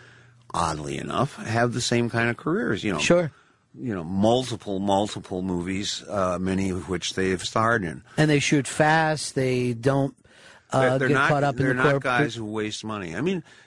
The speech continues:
Speaker 1: Clint, I think that came from the, you know, the family was under pressure during the Depression, and so they had to be frugal. They had to watch their pennies. They had,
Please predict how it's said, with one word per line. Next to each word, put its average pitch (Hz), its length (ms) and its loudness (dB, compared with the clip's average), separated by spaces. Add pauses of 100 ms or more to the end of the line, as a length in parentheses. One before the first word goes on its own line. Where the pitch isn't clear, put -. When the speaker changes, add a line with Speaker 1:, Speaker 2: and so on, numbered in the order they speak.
(120)
Speaker 1:
Clint, 277 380 -4 (320)
I 156 140 0
think 254 260 -4
that 196 180 0
came 170 280 0
from 135 260 -2
the, 104 180 -2 (200)
you - 160 -10
know, - 180 -2
the - 280 -10 (100)
family 202 680 0 (360)
was 143 200 0
under 156 220 2
pressure - 460 -2
during 92 260 -2
the 80 80 -2
Depression, - 720 -6
and 107 200 -2
so - 240 0
they 101 180 0
had 92 200 2
to 92 40 -6
be - 160 -8
frugal. - 600 -2 (680)
They 104 160 4
had 90 280 0
to 85 80 -4
watch 85 400 -2
their 95 120 0
pennies. 123 540 -2
They 127 140 0
had, 156 180 0